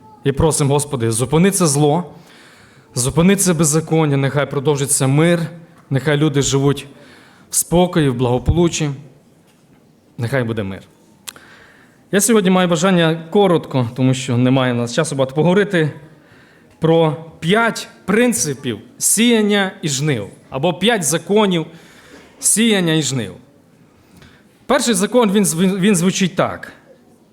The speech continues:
що працюєш ти або не працюєш, все одно ти сієш. Працюєш або не працюєш, ти все одно сієш.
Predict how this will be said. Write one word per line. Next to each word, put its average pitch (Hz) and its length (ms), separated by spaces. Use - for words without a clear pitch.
що 170 520
працюєш 202 680
ти 98 260
або 175 260
не 202 120
працюєш, 196 720
все - 220
одно 190 260
ти 190 140
сієш. 117 600
Працюєш 240 720
або 180 200
не 240 120
працюєш, 175 680
ти - 300
все 151 220
одно 151 320
сієш. 120 560